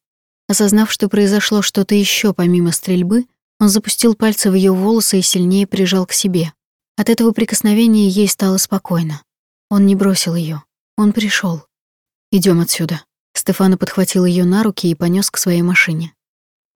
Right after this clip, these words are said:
Только сейчас Диана увидела Антонио и охранников из Мортенера, среди которых был Томас. Он с беспокойством смотрел на неё, открывая двери Лексуса.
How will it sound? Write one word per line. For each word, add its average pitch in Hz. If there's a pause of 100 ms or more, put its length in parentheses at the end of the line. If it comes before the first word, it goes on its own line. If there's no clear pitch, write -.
(140)
Только 214
сейчас 220
Диана 190
увидела 180
Антонио 208
и 190
охранников 196
из 180
Мортенера, 190
среди 175
которых 180
был 175
Томас. 160 (400)
Он 202
с 180
беспокойством 196
смотрел 208
на 208
неё, 190
открывая 185
двери 180
Лексуса. 175